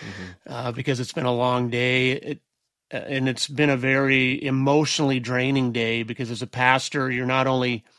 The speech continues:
Speaker 2: teaching on Sundays, you're praying with people, you, you're hearing their needs, you're hearing consequences of decisions they've made, and your heart hurts for them. And it, it's a long day. And it's interesting that the solution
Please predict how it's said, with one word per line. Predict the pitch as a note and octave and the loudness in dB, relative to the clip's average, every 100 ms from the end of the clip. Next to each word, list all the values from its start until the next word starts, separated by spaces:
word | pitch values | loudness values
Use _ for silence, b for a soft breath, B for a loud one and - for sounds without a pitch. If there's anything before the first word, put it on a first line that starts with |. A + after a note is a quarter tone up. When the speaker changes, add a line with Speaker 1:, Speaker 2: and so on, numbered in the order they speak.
| b b _ | b b _
Speaker 2:
teaching | - D#3 C#3+ C#3 | 0 0 2 2
on | C3 | 2
Sundays, | B2 C#3+ C3+ C3 B2+ | 0 0 2 0 0
you're | A#2+ | -4
praying | - C#3+ C#3 C#3 C3 | -6 -2 2 2 0
with | A#2+ | -6
people, | - C3+ C3 B2+ C3 B2 B B B B B - | -4 -4 -2 -2 -2 -4 B B B B B -12
you, | A#2+ C3+ - | -6 -6 -4
you're | B2+ C3+ | -2 -2
hearing | - C#3+ C#3+ C#3 | 0 2 4 4
their | C3 B2 | 2 2
needs, | C3 C3+ C3+ C3 A#2 | 4 4 4 2 0
you're | B2 B2 | -4 -2
hearing | C3 B2+ | 0 -2
consequences | A2+ B2+ C3 B2+ C#3 - C3 B2 A#2 | -4 -2 -2 -2 -8 -4 -4 -4 -4
of | A#2+ | -8
decisions | A2 A#2 C#3+ B2+ B2+ A#2 | -6 -4 -2 -2 -2 -4
they've | A#2 A#2 | -2 -4
made, | A#2+ A#2+ B2 B2 | -2 -2 0 -2
and | A#2 | -2
your | A#2 | -4
heart | A#2+ D3+ - | 0 0 0
hurts | C#3+ D#3 | -4 -2
for | - B2+ | -6 -6
them. | A#2+ A#2 A#2 A#2+ B B B B B B - | -4 -2 -4 -6 B B B B B B -4
And | C3 B2 B2 | -2 0 0
it, | C3+ C#3+ | -2 -6
it's | B2+ | -6
a | C#3 | -4
long | B2+ B2+ B2 | 0 0 0
day. | A#2+ B2 B2 A#2+ A#2 _ _ _ - | 0 2 2 0 -6 _ _ _ -12
And | A#2 B2 B2 C3+ - | -6 -4 -4 -8 -8
it's | C3 D3+ | -6 0
interesting | E3 E3+ C#3 D3 C3+ | 4 4 4 2 2
that | C#3 - | -2 -2
the | C#3 | -4
solution | - - C3+ C3 D#3 G3+ - G3+ F#3+ F#3+ F3 | -2 -2 -2 0 2 2 0 2 4 2 -2